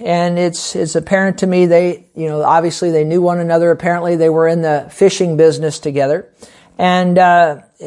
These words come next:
Jesus said to them, "Follow me." And, uh, when Jesus says, "Follow me," <laughs> that's, I mean, lesson we learn, let's follow him. Uh, but you know, it's interesting. If you study Matthew, Mark, and Luke,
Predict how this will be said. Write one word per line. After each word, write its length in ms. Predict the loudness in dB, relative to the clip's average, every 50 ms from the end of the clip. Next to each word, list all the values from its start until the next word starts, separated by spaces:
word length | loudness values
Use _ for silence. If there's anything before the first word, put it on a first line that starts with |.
| -10 -10 -8
Jesus 500 | -6 -4 -2 -2 0 0 0 0 -2 -2
said 320 | -4 -2 2 2 2 2
to 60 | 2
them, 220 | 0 0 0 -2 -2
"Follow 400 | -2 0 2 4 4 4 4 2
me." 380 | 0 0 -2 -2 -4 -8 -14 _ _ _ _ _ _ _ _ _ _ _ _ _ _ _ _ _ _ _ _ _ _ _ _ _ -20 -20 -14 _
And, 400 | -2 -2 0 0 0 0 0 2
uh, 360 | 2 2 4 2 2 0 0 -2
when 220 | -2 -2 -2 -2
Jesus 400 | 0 0 0 0 0 -2 -2 -2
says, 220 | -2 -2 -2 -2
"Follow 420 | -2 0 2 4 4 4 4 2 2
me," 220 | 0 0 -2 -2
<laughs> 380 | -2 -4 -6 -10 -18 -20 -14 -10
that's, 260 | -8 -8 -8 -10 -12 -16 -20 -20 -20 -8 -4
I 140 | -2 -2 0
mean, 200 | 0 2 2 4
lesson 340 | 2 2 0 -2 -2 -2 0
we 120 | 0 2
learn, 240 | 2 2 2 0 0
let's 200 | -2 -2 -4 -4
follow 380 | -2 0 2 4 4 4 2
him. 400 | 2 2 0 -2 -2 -4 -6 -8 -12 -18 -20 -20 -20 -20 -20 -20 -10 -2
Uh, 440 | 0 4 4 6 4 4 2 -2 -6 _ _ _ _ _ -6
but 180 | -4 -4 -2
you 100 | -2 -2
know, 120 | 0 0 0
it's 140 | 0 0 -2
interesting. 520 | -6 -4 -4 -6 -4 -2 -2 -2 -2 -2
If 160 | -4 -4 -2
you 120 | -2 -2 -2
study 420 | -2 -2 -2 -2 0 0 2 0
Matthew, 440 | 0 0 0 0 0 0 0 0 0
Mark, 260 | 2 2 0 0 0
and 160 | -2 -2 2
Luke, 360 | 2 4 4 2 0 -4 _